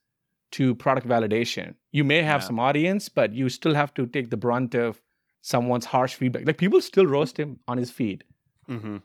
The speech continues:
Speaker 2: Constantly.
Speaker 1: Regardless of how much success
Speaker 2: He's
Speaker 1: he
Speaker 2: created
Speaker 1: has.
Speaker 2: his own little Hacker News bubble in his own
Speaker 1: Right,
Speaker 2: comment section
Speaker 1: exactly.
Speaker 2: where people just roast
Speaker 1: He
Speaker 2: everything he
Speaker 1: never
Speaker 2: says.
Speaker 1: goes away. So I love that about, I, I think it keeps, keeps us, uh, and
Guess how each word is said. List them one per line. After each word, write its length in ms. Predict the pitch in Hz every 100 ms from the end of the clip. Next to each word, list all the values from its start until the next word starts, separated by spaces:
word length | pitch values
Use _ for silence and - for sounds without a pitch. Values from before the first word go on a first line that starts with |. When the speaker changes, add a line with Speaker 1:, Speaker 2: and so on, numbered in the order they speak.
| _ _ _ _ _ _ _
Speaker 2:
Constantly. 360 | - 156 147 180
Speaker 1:
Regardless 340 | 190 208 202
of 100 | 208
how 120 | 185 175
much 140 | 175
success 240 | 160 -
Speaker 2:
He's 80 | 156
Speaker 1:
he 60 | 147
Speaker 2:
created 300 | 165 156 156
Speaker 1:
has. 100 | 143
Speaker 2:
his 20 |
own 220 | 147 175
little 180 | 139 113
Hacker 260 | 107 98 101
News 200 | 95 95
bubble 280 | 95 90 90
in 60 |
his 140 | 92 98
own 160 | 104
Speaker 1:
Right, 60 | 196
Speaker 2:
comment 280 | 262 233 -
section 200 | - 165
Speaker 1:
exactly. 360 | 294 349 - 139
Speaker 2:
where 60 |
people 300 | 139 135 143
just 180 | 143 120
roast 220 | 120 120
Speaker 1:
He 60 | 123
Speaker 2:
everything 220 | 120 -
he 40 |
Speaker 1:
never 140 | 311 359
Speaker 2:
says. 80 | 392
Speaker 1:
goes 140 | 359
away. 340 | 359 349 277
So 180 | - 208
I 140 | 180 175
love 240 | 208 233
that 120 | 165
about, 280 | 123 135 143
I, 60 | 151
I 20 |
think 160 | 185 196
it 100 | -
keeps, 360 | 151 - - -
keeps 220 | 135 -
us, 220 | 131 -
uh, 340 | 127 113 107
and 100 | 147